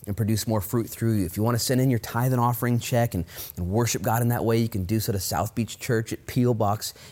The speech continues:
nine fifty, Newport, Oregon, nine seven three six five. All that's on our website at southbeachchurch dot org. Guys, we love you. We know that the Lord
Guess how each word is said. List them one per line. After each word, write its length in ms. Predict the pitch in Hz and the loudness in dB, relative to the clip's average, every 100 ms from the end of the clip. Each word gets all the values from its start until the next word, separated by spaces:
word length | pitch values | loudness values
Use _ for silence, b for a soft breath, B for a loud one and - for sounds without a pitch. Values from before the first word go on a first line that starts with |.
| - | -4
nine 420 | 101 107 120 117 | 2 2 4 2
fifty, 640 | 101 - 110 - 120 117 117 | 2 -2 -2 0 0 2 4
Newport, 440 | 110 113 113 113 | 2 2 2 4
Oregon, 480 | 107 110 107 117 113 B B B | 4 4 2 0 -2 B B B
nine 340 | - 107 113 123 | 0 2 2 2
seven 280 | 117 104 | 2 0
three 200 | 101 120 | 0 0
six 280 | 110 117 101 | 0 0 0
five. 240 | - 107 98 | 2 2 2
All 100 | 120 | 2
that's 160 | 117 | 0
on 160 | - 123 | 0 2
our 100 | 120 | 2
website 540 | 101 110 123 - 113 | 2 2 0 0 -2
at 60 | 107 | -2
southbeachchurch 960 | - 95 113 - 117 - - 120 107 | -2 -2 -2 -4 -6 -6 -4 -4 -2
dot 160 | - 98 | 0 2
org. 500 | 95 95 95 95 95 B B B B B B B - - | 2 2 0 0 -2 B B B B B B B -6 -2
Guys, 120 | 90 | 0
we 100 | 92 | 0
love 340 | 90 101 104 | 2 2 2
you. 240 | 107 107 104 B B B B - - b b b b b - | 2 2 0 B B B B -20 -20 b b b b b -6
We 80 | |
know 180 | 92 87 | -2 -2
that 160 | 90 85 | -2 -4
the 80 | 92 | -4
Lord 480 | 87 98 104 101 | -2 0 0 0